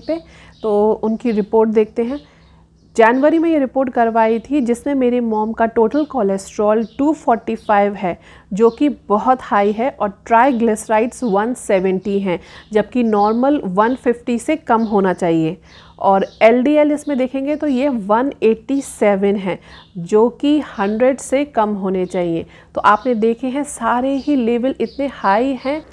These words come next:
और ये थ्री मंथ बाद की रिपोर्ट करवाई है जिसमें टोटल कोलेस्ट्रॉल वन ट्वेंटी एट है, ट्राइग्लिसराइड्स एक सौ नौ है जो नॉर्मल रेंज में आ चुके हैं, एलडीएल भी सिक्सटी सेवन है जो कि पहले वन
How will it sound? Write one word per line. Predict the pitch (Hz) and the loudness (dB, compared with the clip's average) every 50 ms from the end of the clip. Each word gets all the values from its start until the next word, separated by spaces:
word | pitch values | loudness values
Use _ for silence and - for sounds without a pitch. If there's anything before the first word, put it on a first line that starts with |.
| - - - - - - - | -20 -20 -20 -20 -20 -4 0
और | 240 233 240 233 | 2 2 2 2
ये | 233 247 254 247 - | 0 -2 -2 0 0
थ्री | - 214 233 262 | 0 0 0 -2
मंथ | 262 269 269 262 - - 262 | -2 -4 -4 -6 -6 -6 -4
बाद | 240 220 220 220 | -4 -4 -4 -6
की | - - 240 233 | -8 -6 -6 -4
रिपोर्ट | 220 226 220 - 226 226 226 226 | -4 -4 -4 -2 -2 -2 -2 -2
करवाई | - 226 220 214 214 214 208 214 214 | -2 -2 0 0 -2 -2 -2 -2 -4
है | 214 226 226 233 | -4 -4 -4 -4
जिसमें | 214 233 233 - - 214 208 | -2 -2 -4 -2 -2 -4 -2
टोटल | - 277 - - 269 262 | -2 -2 -2 -2 -4 -4
कोलेस्ट्रॉल | 254 - - 202 196 196 202 - - - - 202 202 202 208 | -4 -2 -2 0 0 -2 -4 -6 -6 -4 -2 -2 -2 -2 -2
वन | 190 185 202 220 233 | -2 -2 -2 -2 -2
ट्वेंटी | - - 240 233 233 240 262 254 - | -2 0 0 0 -2 -4 -6 -6 -4
एट | - 240 247 247 - 233 | -4 -4 -4 -4 -6 -8
है, | 240 226 254 247 - - - - - - - | -8 -8 -8 -10 -14 -20 -20 -20 -20 -16 -8
ट्राइग्लिसराइड्स | - 226 214 220 240 254 233 220 240 240 233 - - - 233 214 220 240 220 - - - - - _ - | -4 -2 -2 -2 -2 -4 -4 -2 -2 -2 -2 -4 -4 -4 -2 -2 -2 -4 -6 -8 -14 -16 -18 -20 _ -2
एक | 190 202 - - | -2 -2 -2 -4
सौ | - - 285 | -4 -2 -2
नौ | 269 254 254 254 262 | 0 0 -2 -2 -2
है | 247 226 247 262 269 269 - - - - - _ - | -2 -2 -4 -4 -6 -8 -12 -20 -20 -20 -20 _ -2
जो | 240 233 | -2 0
नॉर्मल | 220 208 202 202 202 202 208 220 233 247 254 | 0 0 0 0 0 0 0 0 -2 -2 -2
रेंज | 220 226 226 220 226 214 - | 0 0 0 0 -2 -2 -2
में | 233 233 - - | -4 -4 -4 -4
आ | 208 214 | -4 -4
चुके | 233 - - - - - 254 | -4 -6 -10 -12 -8 -6 -6
हैं, | 233 214 247 254 - - - | -4 -4 -4 -6 -6 -6 -2
एलडीएल | 214 214 220 233 226 262 262 269 254 262 | 0 2 2 2 2 2 2 2 0 0
भी | 247 214 254 269 | -2 -2 -4 -4
सिक्सटी | 247 - 226 214 - - - 233 226 | -4 -4 -8 -8 -8 -8 -8 -6 -6
सेवन | 214 - - 226 214 214 240 262 | -6 -4 -2 -2 -2 -2 -2 -4
है | 240 240 262 | -4 -4 -4
जो | 226 226 247 | -2 -2 -2
कि | 240 - 269 254 | -2 -2 -6 -6
पहले | - - 226 220 226 240 269 | -4 -4 -2 -2 0 0 0
वन | 254 233 202 208 240 269 | 0 0 0 -2 -2 -2